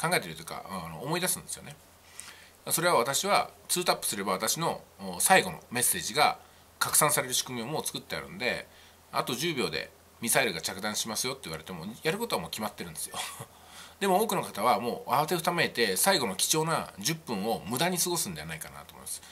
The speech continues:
私は、あ、これからね、えー、ミサイルが地球に、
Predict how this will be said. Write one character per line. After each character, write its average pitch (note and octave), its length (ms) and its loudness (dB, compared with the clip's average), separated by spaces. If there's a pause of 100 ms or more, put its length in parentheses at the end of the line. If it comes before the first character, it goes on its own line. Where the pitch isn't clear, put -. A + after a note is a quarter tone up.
(280)
私 F3+ 240 2
は、 F#3+ 380 6
あ、 F#2+ 140 -6
こ - 100 0
れ A#2+ 60 0
か A#2 100 0
ら A#2 80 -4
ね、 D#3+ 160 -2 (480)
え F#2 120 -4
ー、 F2+ 40 -4
ミ A2 80 0
サ A#2+ 160 4
イ G2 40 2
ル F2 60 -6
が D#2 160 -10 (400)
地 - 120 4
球 A#2 160 0
に、 G2+ 220 -4